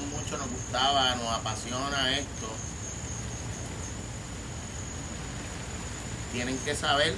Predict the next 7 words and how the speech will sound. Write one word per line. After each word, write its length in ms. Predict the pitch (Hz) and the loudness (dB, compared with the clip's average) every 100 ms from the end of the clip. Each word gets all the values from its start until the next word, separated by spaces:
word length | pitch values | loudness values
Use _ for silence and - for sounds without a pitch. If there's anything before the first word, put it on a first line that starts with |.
| - | 0
que 460 | 151 131 117 110 104 - - - - - | 0 2 2 2 -2 -2 -6 -6 -6 -4
se 100 | 123 117 | -2 0
puede 220 | 117 135 | 2 4
hacer 260 | 139 151 151 | 2 0 0
de 80 | 147 | 0
todo, 340 | 160 175 165 | 0 0 0
pero 180 | 143 | 0